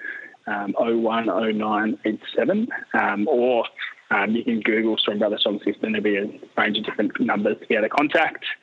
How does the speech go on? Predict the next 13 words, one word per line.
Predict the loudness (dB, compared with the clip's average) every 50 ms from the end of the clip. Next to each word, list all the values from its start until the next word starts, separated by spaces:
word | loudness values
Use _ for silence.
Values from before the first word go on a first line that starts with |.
| -14 -14 -14 -14 -16 -10 _
Um, | -2 -2 -2 -2 -2 -4 -4
we've | -4 -4 -4
got | -4 -4
an | -2 -2
Instagram | -2 -2 -4 -4 -4 -2 -2 -2 -2
page | -2 0 0 0 0 0
and | -2 -4
a | -2
Facebook | -2 -2 -2 -2 -2 -2 -2 -2 0 -2
page, | 0 0 0 -2 -4
and | -6
you | -6 -4
can, | -4 -4 -2 -4